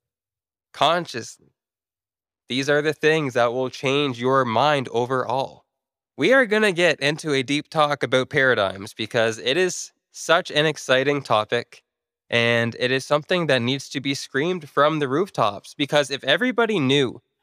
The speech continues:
about paradigms, like, if you were taught what it is, how it works, how the subconscious mind, the conscious mind, the unconscious mind, if these were fundamental topics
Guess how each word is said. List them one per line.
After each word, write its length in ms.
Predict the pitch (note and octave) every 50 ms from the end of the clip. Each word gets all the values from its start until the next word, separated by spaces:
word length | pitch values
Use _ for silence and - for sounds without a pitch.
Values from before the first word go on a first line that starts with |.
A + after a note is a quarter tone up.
| _ _
about 380 | A#2+ A#2 - C3+ D#3 E3+ - -
paradigms, 880 | - D#3+ F3 F3+ E3+ D3 B2 A2 G2+ G2 G2 - - - - - - _ _ _ _ _ _ _ _ _ _ _
like, 180 | A#2+ B2 - C3
if 180 | C#3 - -
you 160 | F3+ F#3+ G3+
were 200 | G3 G#3 A3+ G3+
taught 420 | - - - F#3+ G#3 A3+ A3+ D#3 C3+
what 240 | C#3+ D#3 E3+ F3+ F#3
it 140 | F#3 - -
is, 580 | D3 D3+ D3 A#2+ A2 G#2 G2+ - - - - _ _ _ _ _ _
how 380 | _ - C#3+ D3 D#3 E3+ F3 D3+
it 180 | E3+ F3+ C3+ C3+
works, 380 | C3+ C#3 C3 B2 A2 - -
how 180 | - D3 D#3 E3+
the 100 | D#3+ D3+
subconscious 720 | - - F#3 F3 - - - E3+ E3 E3 - D#3 - -
mind, 300 | D3+ D3 D3+ D3+ D3 C3
the 40 | B2
conscious 440 | - D#3 D#3+ E3 D#3+ D#3+ D3 C#3+
mind, 200 | D3 C#3 C#3+ C#3
the 80 | C3+ -
unconscious 560 | C#3 D3+ E3 - - E3+ D#3 C#3+ C#3+ C3 -
mind, 200 | C3+ C3 C3 C3
if 100 | B2+ -
these 260 | - F#3 A#3 A#3+ -
were 140 | - C4+ A#3
fundamental 800 | - - - E3+ F3 G3+ F#3+ F#3+ C#3+ B2 B2+ C#3+ - - - D#3+
topics 760 | - - D3+ D#3 F#3+ - - C4 B3 - - - - -